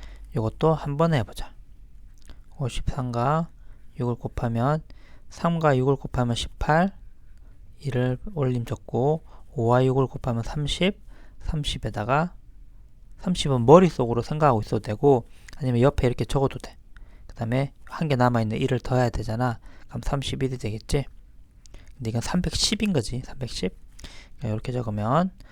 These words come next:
어, 삼백십팔, 삼백십팔 같이. 이십칠과 오를 곱하는 것도 해보자. 요거는 이제 가로 곱셈식으로 적혀 있긴 한데, 칠과 오를 곱하면 삼십오, 그 다음에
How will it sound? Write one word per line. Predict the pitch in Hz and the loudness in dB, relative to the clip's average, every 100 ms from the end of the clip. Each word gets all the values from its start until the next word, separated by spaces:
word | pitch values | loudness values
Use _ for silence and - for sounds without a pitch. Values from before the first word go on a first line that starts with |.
| - - | -20 -18
어, | - - | -16 -12
삼백십팔, | - 120 - - - 160 180 - - - | -6 -6 -4 -4 2 4 2 -4 -18 -8
삼백십팔 | - 127 117 - - - - - - | -4 -2 -2 -4 -8 -12 -16 -18 -10
같이. | - - - - - - - - - - - - - - - | -8 -4 -4 -4 -16 -16 -16 -18 -16 -16 -16 -18 -18 -18 -6
이십칠과 | 120 - 170 - 185 170 170 147 | -2 0 0 4 4 8 10 10
오를 | 113 113 127 127 - - - - - - | 8 6 6 6 0 -14 -16 -14 -14 -14
곱하는 | - - - 131 127 | -10 -2 2 2 4
것도 | 113 - - 113 | 2 2 0 0
해보자. | 110 123 110 123 160 - | 0 -2 2 2 2 0
요거는 | 131 127 113 | 2 4 2
이제 | 104 - | 0 -4
가로 | - 120 135 156 151 151 - - - | 4 8 10 10 8 2 -14 -16 -8
곱셈식으로 | 139 - 139 127 117 113 | -4 0 0 0 -2 -2
적혀 | 117 - 127 | -2 -2 -2
있긴 | - 117 | -2 -4
한데, | 127 117 120 165 - - - - - - - | -2 0 2 2 -2 -16 -14 -14 -14 -16 -10
칠과 | - - 185 180 175 | -4 2 4 8 8
오를 | 120 117 | 8 6
곱하면 | 113 - 120 123 135 | 2 -2 0 2 2
삼십오, | 165 156 127 113 - - - - - - - - - - - - - - - - - - - | 0 0 -2 -4 -6 -12 -12 -14 -14 -16 -16 -18 -18 -18 -18 -18 -18 -16 -16 -16 -16 -16 -14
그 | |
다음에 | 127 120 | -8 -6